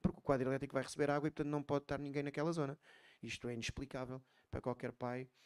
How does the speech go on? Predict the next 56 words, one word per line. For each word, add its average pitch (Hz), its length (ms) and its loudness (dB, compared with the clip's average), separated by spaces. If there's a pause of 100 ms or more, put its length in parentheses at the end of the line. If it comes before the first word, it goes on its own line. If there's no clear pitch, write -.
(240)
e - 80 -6
é 131 60 -2
inexplicável 127 580 -2
para 127 160 -4
qualquer 120 280 -4
criança 127 420 -4
porque - 220 -4
é 135 80 -2
que 135 320 -6
num 131 180 -4
dia 131 160 -2
que - 60 -18
vai 131 120 2
chover 131 280 -2
põe 139 180 0
noutra 139 220 2
sala 131 340 4
de 135 60 6
aula 131 260 6 (300)
porque 135 200 2
aquela, 135 360 4
uh, 135 240 0
tem 139 180 2
que - 60 -4
estar 131 120 2
com 139 120 0
a - 20 4
luz 131 120 2
desligada. 127 540 2
É, - 100 -2
é, - 720 -6
é 117 60 -6
inexplicável. - 600 -10
Portanto, 85 600 -16 (1120)
faço 135 400 0
a - 20 -2
meia-culpa 131 540 0
em - 20 0
nome 147 160 2
de - 40 -6
todas 143 180 0
as 139 40 -4
entidades 151 380 -4
públicas, 180 400 0
mas 135 180 0
a 139 60 4
verdade 139 300 4
é - 20 -2
que 147 60 -2
não 143 80 6
é - 20 6
uma 139 100 6
competência 135 380 0
própria 139 240 4
da 143 100 4
Junta, 175 380 0